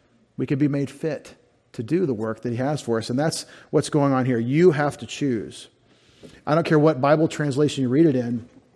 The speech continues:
if they're dealing faithfully with the, uh, particles, for example, the aeon, the, uh, the third class condition of yes, or it could be go-, it could go either way, the way it's stated. "If he should," maybe he will, maybe he not, "cleanse himself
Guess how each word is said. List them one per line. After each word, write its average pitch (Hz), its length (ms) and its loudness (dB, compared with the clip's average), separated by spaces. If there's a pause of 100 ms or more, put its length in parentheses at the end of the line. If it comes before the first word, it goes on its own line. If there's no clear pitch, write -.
(720)
if 139 140 -4
they're 143 140 4
dealing 156 340 4
faithfully 143 680 2 (240)
with 139 220 0
the, 135 380 0 (240)
uh, 123 120 -4
particles, 156 540 2
for 120 140 -8
example, 123 340 -4
the 117 180 -6
aeon, 117 440 -2
the, 110 260 -6
uh, 95 320 -8
the 104 120 -14
third 127 280 -6
class 127 260 -4
condition 123 460 -6
of 107 100 -10
yes, 120 280 -8
or 110 80 -8 (200)
it - 120 -12
could 131 120 -6
be 135 100 0
go-, 135 120 -2
it 123 100 -6
could 147 120 0
go 143 160 4
either 147 160 4
way, 107 360 -2 (380)
the - 60 -8
way 123 100 -4
it's 110 140 -6
stated. 95 400 -8 (480)
"If 165 220 2
he 165 120 4
should," 117 600 -2 (520)
maybe 123 300 -2
he 143 100 2
will, 147 180 4
maybe 143 280 2
he 139 80 2
not, 135 260 -2
"cleanse 147 400 -4
himself 110 580 -8